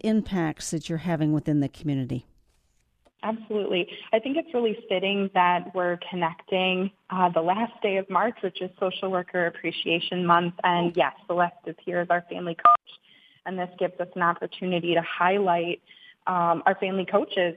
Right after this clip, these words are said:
Speaker 2: as positive impacts. So not only are we bringing early childhood education to communities that otherwise wouldn't have that, we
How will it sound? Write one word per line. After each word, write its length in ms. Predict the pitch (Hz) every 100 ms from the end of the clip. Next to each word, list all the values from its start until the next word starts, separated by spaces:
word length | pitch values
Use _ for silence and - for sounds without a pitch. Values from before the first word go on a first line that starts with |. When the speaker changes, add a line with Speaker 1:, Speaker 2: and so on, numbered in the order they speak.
| 180
Speaker 2:
as 80 | 170 -
positive 400 | 170 170 165 165
impacts. 540 | - 175 175 160 - _
So 80 | 196
not 240 | 190 185 190
only 260 | 202 202
are 80 | 190
we 140 | 185
bringing 360 | 180 180 180 175
early 280 | 180 180 180
childhood 560 | 180 170 175 - 175 -
education 800 | 170 175 - 165 170 175 175 170 - -
to 200 | 170 165
communities 500 | - 170 170 165 170 170
that 100 | -
otherwise 380 | 165 165 160 165 -
wouldn't 220 | 170 165 -
have 280 | 170 190 214
that, 300 | 160 160 156 _ - - -
we 140 | 202